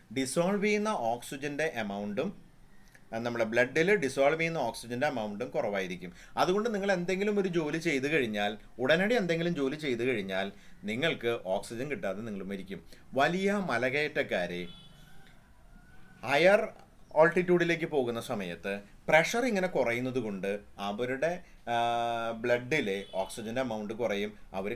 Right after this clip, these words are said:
കിതയ്ക്കാനായിട്ട് തുടങ്ങും, പെട്ടെന്ന് തന്നെ ക്ഷീണിക്കും. അതുകൊണ്ട് അവർ എന്തും കൂടി കൊണ്ടുപോകാറുണ്ട്? ഓക്സിജൻ സിലിണ്ടേഴ്സ് കൂടെ കൊണ്ടുപോകാറുണ്ട്. ഇത് മൂന്നുമാണ് ഹെൻറിയുടെ നിയമത്തിൻ്റെ പ്രധാനപ്പെട്ട അപ്ലിക്കേഷൻസ്. ഇനി റൗളിൻ്റെ നിയമം പറയാം. റൗളിൻ്റെ നിയമം ഹെൻറിയുടെ നിയമം ഏകദേശം ഒരേപോലെയാണ്.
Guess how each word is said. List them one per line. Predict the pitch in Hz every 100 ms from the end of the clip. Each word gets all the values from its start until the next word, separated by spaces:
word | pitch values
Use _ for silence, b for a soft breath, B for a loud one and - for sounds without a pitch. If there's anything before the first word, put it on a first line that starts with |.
| -
കിതയ്ക്കാനായിട്ട് | 98 92 - 131 131 123 113
തുടങ്ങും, | 104 107 107
പെട്ടെന്ന് | 95 110 131
തന്നെ | 120 110
ക്ഷീണിക്കും. | - 98 90 104 101 B B
അതുകൊണ്ട് | 110 135 165 151
അവർ | 117 120
എന്തും | 113 131
കൂടി | 135 127
കൊണ്ടുപോകാറുണ്ട്? | 117 113 110 107 101 98 B B 90
ഓക്സിജൻ | 90 - 127 165
സിലിണ്ടേഴ്സ് | 139 110 98 92 - 92
കൂടെ | 87 90 -
കൊണ്ടുപോകാറുണ്ട്. | 101 85 80 87 87 - b 160
ഇത് | 202 262
മൂന്നുമാണ് | 139 127 170 143 95 92 92 - B -
ഹെൻറിയുടെ | 120 127 151 151 123
നിയമത്തിൻ്റെ | 98 95 95 90 90 87
പ്രധാനപ്പെട്ട | 98 95 85 85 85 82 -
അപ്ലിക്കേഷൻസ്. | 92 92 85 - 90 - b b
ഇനി | 247 226
റൗളിൻ്റെ | 120 110 104 117
നിയമം | 101 92 92
പറയാം. | 90 87 - B B 180
റൗളിൻ്റെ | 202 233 240 220
നിയമം | 202 202
ഹെൻറിയുടെ | 175 160 165 175
നിയമം | 156 156 156
ഏകദേശം | 127 131 135 165
ഒരേപോലെയാണ്. | 127 120 117 123 104 85